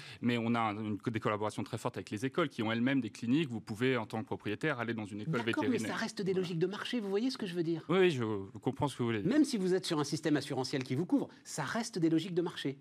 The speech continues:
Speaker 1: Non, mais l'enjeu, c'est la qualité des prises en charge, la technicité des prises en charge, le, l'attention qui est apportée à l'animal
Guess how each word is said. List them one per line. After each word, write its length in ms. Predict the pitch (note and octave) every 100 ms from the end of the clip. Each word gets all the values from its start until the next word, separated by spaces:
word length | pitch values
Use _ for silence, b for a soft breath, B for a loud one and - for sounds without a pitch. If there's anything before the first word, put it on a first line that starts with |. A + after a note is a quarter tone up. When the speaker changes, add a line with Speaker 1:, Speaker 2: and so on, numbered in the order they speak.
| -
Speaker 1:
Non, 80 | A#2
mais 80 | A2+
l'enjeu, 300 | A#2+ B2 D3+
c'est 360 | - C3+ C#3+ -
la 180 | A#2
qualité 480 | B2 - B2+ C3 -
des 120 | B2+
prises 180 | B2 A#2+
en 80 | A#2
charge, 260 | A2+ C3+ B2+
la 80 |
technicité 400 | G#2 A#2 B2 -
des 80 | A#2+
prises 160 | - G#2+
en 100 | G#2+
charge, 300 | B2 C#3 C3 _ b b b -
le, 260 | A#2 A#2 A#2
l'attention 500 | A#2+ - D3 - C#3+
qui 80 |
est 80 | B2+
apportée 300 | B2 A#2+ -
à 40 | A#2
l'animal 500 | A2+ A2+ A#2 D3